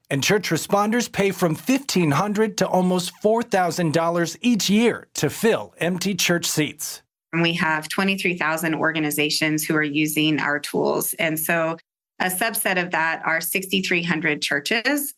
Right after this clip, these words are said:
Speaker 2: who have registered and said, "I would love to connect with people in my community."
Speaker 1: Gloo started in twenty ten and recently found its stride, connecting one hundred and fifty thousand people with churches nationwide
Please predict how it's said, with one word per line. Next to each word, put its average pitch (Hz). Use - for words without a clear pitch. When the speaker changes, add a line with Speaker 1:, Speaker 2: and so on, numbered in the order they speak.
Speaker 2:
who 185
have 175
registered 175
and 160
said, 160
"I 170
would 175
love 170
to 180
connect 160
with 151
people 156
in 156
my 139
community." 139
Speaker 1:
Gloo 165
started 190
in 202
twenty 190
ten 180
and 135
recently 170
found 180
its 180
stride, 185
connecting 190
one 247
hundred 262
and 165
fifty 254
thousand 196
people 127
with 113
churches 214
nationwide 175